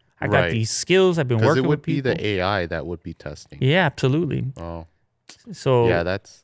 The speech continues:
Speaker 2: that kinda sucks.
Speaker 1: I guess, yeah, they, uh, but these things are cool. I don't know. Maybe we'll see it implemented elsewhere in the world.
Speaker 2: Uh-huh.
Speaker 1: I don't know if you heard about this, but there's a new rover. It's gonna land on Mars. The kids told me about this one.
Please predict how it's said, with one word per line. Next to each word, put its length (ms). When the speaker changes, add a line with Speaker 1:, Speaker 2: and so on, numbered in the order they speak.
Speaker 2:
that 180
kinda 240
sucks. 420
Speaker 1:
I 80
guess, 440
yeah, 260
they, 200
uh, 520
but 240
these 160
things 180
are 100
cool. 260
I 80
don't 100
know. 120
Maybe 200
we'll 100
see 140
it 80
implemented 440
elsewhere 280
in 60
the 60
world. 240
Speaker 2:
Uh-huh. 260
Speaker 1:
I 60
don't 80
know 80
if 80
you 80
heard 120
about 200
this, 280
but 420
there's 280
a 60
new 200
rover. 420
It's 80
gonna 160
land 220
on 140
Mars. 640
The 100
kids 240
told 180
me 60
about 180
this 220
one. 260